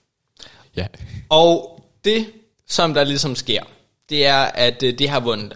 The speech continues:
Speaker 2: rigtig meget frem, særligt
Speaker 1: Mhm.
Speaker 2: de seneste to-tre år. Jeg ved ikke, om det er corona, der har gjort folk super liderlige,
Speaker 1: <laughs>
Speaker 2: øh, eller super pengetrængende. Øh,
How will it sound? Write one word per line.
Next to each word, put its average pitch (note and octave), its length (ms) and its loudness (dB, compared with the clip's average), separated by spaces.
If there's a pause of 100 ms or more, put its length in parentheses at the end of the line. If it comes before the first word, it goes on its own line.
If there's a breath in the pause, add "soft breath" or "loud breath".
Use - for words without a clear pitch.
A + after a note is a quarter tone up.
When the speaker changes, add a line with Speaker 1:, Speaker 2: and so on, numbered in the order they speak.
(200)
Speaker 2:
rigtig C3 300 -2
meget G2 220 0
frem, G2+ 360 -6
særligt A#2 400 0
Speaker 1:
Mhm. F#2+ 80 -2
Speaker 2:
de B2 60 0
seneste A#2 360 -4
to-tre C3+ 460 -2
år. - 340 -4
Jeg B2+ 160 2
ved B2 140 0
ikke, A#2+ 180 -4
om G#2+ 140 -6
det F#2+ 200 -6
er D#2+ 120 -2
corona, F3+ 460 -2
der F#3 100 0
har D#3+ 100 -2
gjort C#3 240 -2
folk C#3+ 280 0
super D3+ 280 -4
liderlige, D#3+ 400 -4 (580 loud breath)
Speaker 1:
<laughs> D3 160 0
Speaker 2:
øh, C3+ 640 4
eller B2+ 340 2
super A2 380 -6
pengetrængende. C#3+ 640 -4 (960 soft breath)
Øh, B2+ 500 4